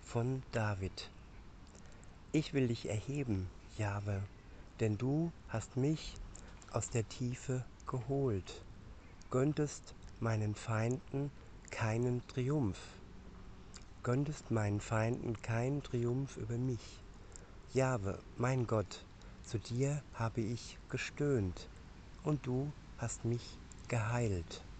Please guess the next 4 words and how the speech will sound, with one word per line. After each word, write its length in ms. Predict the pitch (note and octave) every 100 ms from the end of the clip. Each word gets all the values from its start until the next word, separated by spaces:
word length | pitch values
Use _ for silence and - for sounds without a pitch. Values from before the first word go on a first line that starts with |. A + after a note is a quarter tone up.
| - - - - - - - - - - - - - - - - - - - - - - - - - - - -
Ja, 160 | C3+ G#2+
diese 220 | A#2+ A2 G2
ersten 400 | B2 - C3 A#2+
Verse 640 | - B2 B2 A#2+ B2